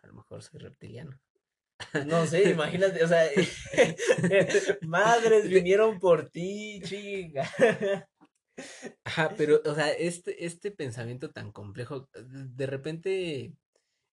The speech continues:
Speaker 1: eh, he visto videos en los que te representan como el hecho de que el humano hasta inventó la esperanza, ¿sabes?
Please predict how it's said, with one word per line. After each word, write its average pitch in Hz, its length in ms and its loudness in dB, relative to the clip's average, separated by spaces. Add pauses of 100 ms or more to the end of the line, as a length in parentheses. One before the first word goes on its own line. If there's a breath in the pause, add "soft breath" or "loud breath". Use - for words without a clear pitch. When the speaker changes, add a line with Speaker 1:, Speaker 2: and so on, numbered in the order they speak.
Speaker 1:
eh, - 480 -12 (160)
he 123 120 -12
visto 120 1200 -8 (340)
videos 110 640 -10
en 113 140 -12
los - 120 -18
que 92 640 -14 (640)
te 113 140 -10
representan 110 680 -10
como 117 380 -12
el 107 200 -14
hecho 107 220 -14
de 123 180 -10
que 110 260 -14 (880)
el 127 140 -8
humano 147 640 -8 (180)
hasta 117 280 -10
inventó 113 480 -8
la 135 120 -4
esperanza, 107 560 -10
¿sabes? 143 460 -12